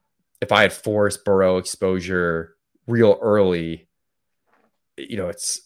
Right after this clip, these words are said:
it's like, "Oh shit, if I would have waited, I could have, you know, not gotten what I knew and thought was a bad price just to force some exposure." And, and not, now his, you know, his exposure's,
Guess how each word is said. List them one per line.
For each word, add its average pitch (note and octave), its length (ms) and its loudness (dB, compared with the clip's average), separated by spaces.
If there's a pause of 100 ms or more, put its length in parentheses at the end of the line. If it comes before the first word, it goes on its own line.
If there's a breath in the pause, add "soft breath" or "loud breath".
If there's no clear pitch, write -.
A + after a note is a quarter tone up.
(100)
it's - 140 -10
like, F2+ 160 -6
"Oh G2 160 -4
shit, G2+ 240 -4
if F2 180 -2
I F#2 40 -2
would F#2+ 120 -2
have F#2 100 -4
waited, F2+ 340 -4
I E2 100 -6
could F#2 160 -12
have, F2+ 80 -10 (240)
you F#2 100 -12
know, E2 200 -6 (960)
not F#2+ 600 -4
gotten G2 360 2
what F#2 160 -2
I F#2+ 160 -2
knew G2 340 -2
and F#2 140 -6
thought G2 240 0
was F#2+ 160 -8
a F#2 40 -6
bad E2+ 300 -4
price F2 640 -2
just - 240 -12
to F#2+ 80 -8
force F#2+ 280 -6
some F#2+ 120 -8
exposure." F2 680 -6
And, E2 120 -8
and E2+ 120 -6
not, F2 180 -8
now F2 260 -6
his, E2 320 -10 (260)
you F2+ 100 -8
know, D#2+ 60 -4
his F2 140 -10
exposure's, E2+ 800 -8